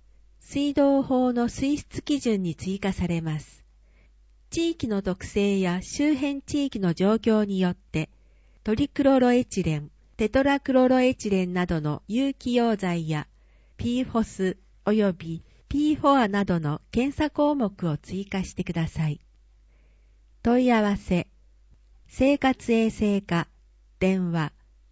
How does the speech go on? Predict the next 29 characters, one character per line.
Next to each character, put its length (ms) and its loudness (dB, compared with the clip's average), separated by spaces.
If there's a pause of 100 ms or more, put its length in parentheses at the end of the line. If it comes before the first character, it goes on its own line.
(100)
六 320 0
二 340 -2
六 380 -4 (360)
一 440 -4
一 260 -10
零 240 0
八。 480 -8 (1600)
環 280 -2
境、 520 2 (1000)
環 240 -4
境 260 2
影 240 2
響 300 2
評 300 2
価 160 0
方 240 2
法 280 0
書 220 -2
の 240 0 (300)
縦 320 2
覧 320 -2 (140)
説 360 -6
明 280 0
会。 340 -6 (920)
ア 140 0
イ 140 -2
デ 120 -2
ィ 180 0
ー 60 -12